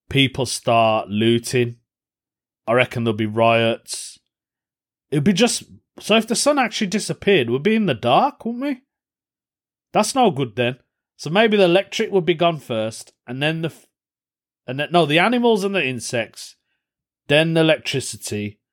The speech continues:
unless we've got nuclear power. <laughs> And then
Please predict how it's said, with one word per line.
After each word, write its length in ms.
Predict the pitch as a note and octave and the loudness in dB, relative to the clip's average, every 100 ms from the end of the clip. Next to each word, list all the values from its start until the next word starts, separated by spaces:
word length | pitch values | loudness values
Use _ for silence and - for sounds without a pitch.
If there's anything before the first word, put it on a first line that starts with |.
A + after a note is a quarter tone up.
| _ _ | _ _
unless 300 | A2+ A2+ A#2 | -6 -4 -2
we've 80 | B2 | -2
got 180 | C3 B2 | -4 -2
nuclear 400 | A#2 A#2+ A2 A#2 | 0 0 0 -4
power. 460 | - G2 G2 G#2 - _ - - E3+ | -4 -8 -6 -8 -12 _ -20 -6 -2
<laughs> 640 | F#3+ F#3 F3 E3 F3+ - D3 _ _ _ _ _ _ _ _ _ _ _ _ _ _ A2+ | 2 2 2 0 -2 -4 -6 _ _ _ _ _ _ _ _ _ _ _ _ _ _ -6
And 120 | B2 | 0
then 180 | C3+ | 0